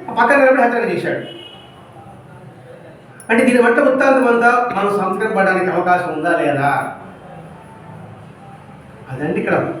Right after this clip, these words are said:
ఈ సాయి సన్నిధి ద్వారా మనకి మా-, మాస్టర్ ఏం చెప్తున్నాడంటే, ఈ సాయి సన్నిధి గ్రంథం ద్వారా నీ ప్రవర్తనలు మార్పు తెచ్చుకో, ఉన్నతంగా ఉంటే పెంచుకో, అధమంగా ఉంటే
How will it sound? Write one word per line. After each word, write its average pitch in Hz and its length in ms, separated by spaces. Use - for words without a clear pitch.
ఈ 143 80
సాయి 156 360
సన్నిధి 202 220
ద్వారా 202 200
మనకి 185 300
మా-, 165 300
మాస్టర్ 180 280
ఏం 175 120
చెప్తున్నాడంటే, 170 720
ఈ 202 200
సాయి - 280
సన్నిధి 226 220
గ్రంథం 175 280
ద్వారా 156 500
నీ 165 160
ప్రవర్తనలు 170 840
మార్పు 143 380
తెచ్చుకో, - 400
ఉన్నతంగా 170 420
ఉంటే 147 160
పెంచుకో, - 500
అధమంగా 160 360
ఉంటే 143 560